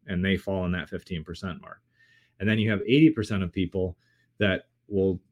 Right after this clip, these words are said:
check something out. They're just halfway interested, or they just happen to see something, and they're not ready to buy yet.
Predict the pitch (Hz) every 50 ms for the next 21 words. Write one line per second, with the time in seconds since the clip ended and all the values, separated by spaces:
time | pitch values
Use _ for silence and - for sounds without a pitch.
0 | _ _ - 131 123 - - 127 110 104 104 101 98 98 92 87 - - _ 98
1 | 92 90 90 98 87 - - - - 123 120 101 - 113 107 101 101 98 95 87
2 | - - 101 98 95 92 - 90 87 85 85 82 82 - _ _ _ - 95 90
3 | 87 - - 120 117 - 117 110 104 95 - 110 98 90 98 98 92 87 - 95
4 | 90 87 - - 95 98 104 117 123 135 139 131 120 104 90 101 104 101 95 82
5 | 90 82 90 92 98 95 82 - -